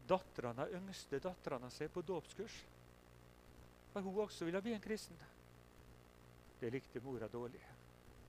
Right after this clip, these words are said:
Og når dåpskurset startet, så møtte mora også opp på dåpskurset. Satt bakerst i salen, hadde en stav i hånda.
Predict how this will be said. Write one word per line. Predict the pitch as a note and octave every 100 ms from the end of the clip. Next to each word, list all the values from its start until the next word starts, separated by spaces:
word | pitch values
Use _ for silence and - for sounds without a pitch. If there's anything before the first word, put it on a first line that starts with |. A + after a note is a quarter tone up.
| - - - - - - - - - - - - - -
Og | B2+ B2
når | C3+ B2+
dåpskurset | E3 C#3+ - - C#3 B2+ C#3+ C3+
startet, | - D3 - C3 D#3+ D#3+ - - - - - - - - - - -
så | - C3
møtte | C#3+ - - C3
mora | C#3+ C#3+ A2+ B2
også | B2+ - B2+ C#3+
opp | - - - - - - - - - -
på | C#3
dåpskurset. | C3+ - - A#2+ - - - - - - - - - - - - -
Satt | - C#3+ -
bakerst | D#3+ B2 - C3 C#3 - -
i | D3 C#3+ C#3 - - -
salen, | D3 C3 B2 C3+ D#3+ - - - - -
hadde | C3 A#2+ A#2+
en |
stav | - - C3+ D3+ E3 D#3
i | E3
hånda. | C#3 C3+ D#3